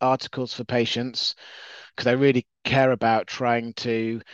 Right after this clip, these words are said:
how do, I think one of the ways to support general practice is, is to do, have better comms to patients. You know, what are the things that we say over and over again to individual patients one-to-one? Well, we need to package something up really, really brilliant and find ways of being able to share that with patients.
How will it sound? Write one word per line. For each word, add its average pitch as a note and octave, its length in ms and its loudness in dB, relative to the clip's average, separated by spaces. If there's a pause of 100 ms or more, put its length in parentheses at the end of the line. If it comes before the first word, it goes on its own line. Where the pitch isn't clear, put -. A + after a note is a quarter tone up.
(100)
how C3 160 2
do, B2+ 240 -2
I B2 200 2
think B2+ 140 0
one B2+ 80 -2
of A#2+ 60 -4
the A#2+ 60 -2
ways A#2 140 2
to - 60 -6
support B2 380 -4
general A2+ 180 -4
practice A2+ 400 -4
is, A2 80 -10 (160)
is G#2+ 140 -10
to G2+ 140 -8 (220)
do, A2+ 220 2
have A2+ 260 2 (140)
better A2+ 240 0
comms A2+ 440 -6
to G#2+ 220 -2
patients. G#2+ 760 -2 (260)
You A2+ 80 -10
know, A2 160 0
what A#2+ 200 4
are A2+ 80 0
the A#2 100 0
things A2+ 260 -2
that G#2+ 80 -6
we A2 100 -4
say A2+ 360 6
over A2 100 2
and A2 80 -4
over G#2+ 220 -2
again A2 280 0
to G#2+ 240 -2
individual G#2+ 420 -2
patients G#2 340 -4
one-to-one? G#2+ 500 0 (260)
Well, A2 100 0
we A2+ 100 8
need A2+ 160 6
to G#2+ 160 -2 (160)
package A2+ 340 0
something A2 400 -2
up G#2 140 -2
really, G#2+ 500 2 (300)
really A2+ 200 0
brilliant G#2+ 460 2
and G#2+ 220 -6
find A#2 300 0
ways G#2+ 320 2
of G#2+ 120 -6
being G#2+ 140 -4
able G#2+ 80 -6
to G2+ 80 -6
share A#2 160 4
that G2+ 80 2
with G2+ 80 -4
patients. G#2 420 -2